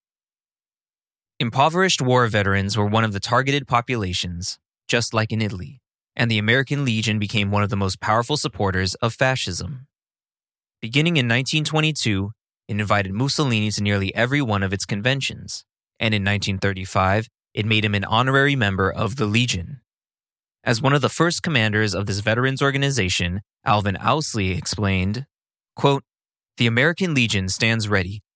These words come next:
to protect our country's institutions and ideals as the fascisti dealt with the destructionists who menaced Italy. The American Legion is fighting every element that threatens our democratic government, Soviets, anarchists,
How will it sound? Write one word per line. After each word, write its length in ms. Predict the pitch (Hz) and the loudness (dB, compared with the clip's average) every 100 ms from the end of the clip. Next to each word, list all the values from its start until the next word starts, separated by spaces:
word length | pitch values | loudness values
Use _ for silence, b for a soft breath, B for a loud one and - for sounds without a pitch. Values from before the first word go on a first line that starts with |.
| - | -10
to 80 | - | -8
protect 320 | 107 120 113 | -2 -2 0
our 80 | 101 | -2
country's 460 | - 143 160 147 | 0 0 0 0
institutions 760 | 156 - 147 123 104 104 95 104 | -2 -4 -4 -2 0 0 -2 0
and 80 | |
ideals 560 | 110 120 101 120 92 - _ _ | 0 0 -2 -4 -4 -6 _ _
as 140 | 104 110 | 0 0
the 80 | |
fascisti 560 | 104 110 - 170 - 104 | 0 0 2 0 0 0
dealt 280 | 104 98 98 | 2 0 0
with 100 | 104 | -2
the 60 | |
destructionists 760 | 101 95 135 139 - 135 127 - | -2 0 2 2 2 0 0 -2
who 120 | 156 | -2
menaced 440 | 139 95 95 - - | 0 0 0 -4 -2
Italy. 480 | 147 139 95 95 104 _ _ _ _ _ _ _ _ - | 0 0 -2 -6 -10 _ _ _ _ _ _ _ _ 0
The 80 | 123 | 2
American 480 | 123 135 156 180 156 | 4 4 4 2 2
Legion 340 | 117 123 110 | 2 2 0
is 140 | 98 | -2
fighting 400 | - 101 101 95 | 2 2 2 -2
every 380 | 107 123 139 143 | 0 0 0 -2
element 400 | 110 104 101 98 | 0 0 0 0
that 160 | 104 - | -2 0
threatens 360 | 117 - 127 | -2 0 -2
our 100 | 95 | -2
democratic 600 | 98 101 95 - 101 92 | -2 -2 -2 0 0 0
government, 480 | - 113 123 131 123 _ _ _ _ - | 0 0 2 0 -2 _ _ _ _ -10
Soviets, 720 | - - 147 147 147 - - _ _ - | -4 0 2 4 2 0 -10 _ _ -2
anarchists, 760 | 113 113 107 113 - - - | 0 0 0 -2 -2 -8 -10